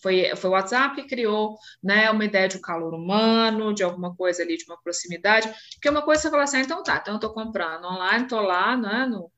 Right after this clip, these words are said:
no e-commerce da pessoa, escolhi meu tamanho, mas eu não sei."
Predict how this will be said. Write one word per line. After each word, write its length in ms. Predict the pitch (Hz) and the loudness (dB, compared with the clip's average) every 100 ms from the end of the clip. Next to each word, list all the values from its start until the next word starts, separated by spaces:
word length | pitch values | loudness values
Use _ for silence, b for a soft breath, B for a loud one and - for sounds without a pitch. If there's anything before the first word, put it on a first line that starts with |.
| B B B | B B B
no 80 | 185 | -4
e-commerce 360 | 190 185 190 190 | -2 -2 -2 -2
da 80 | |
pessoa, 320 | 214 226 269 269 | -2 0 4 4
escolhi 300 | 269 233 220 | 4 0 0
meu 160 | 220 | -2
tamanho, 360 | 220 208 269 262 | -2 0 0 0
mas 120 | 233 | -2
eu 60 | 220 | -4
não 80 | 226 | 0
sei." 180 | 262 | -2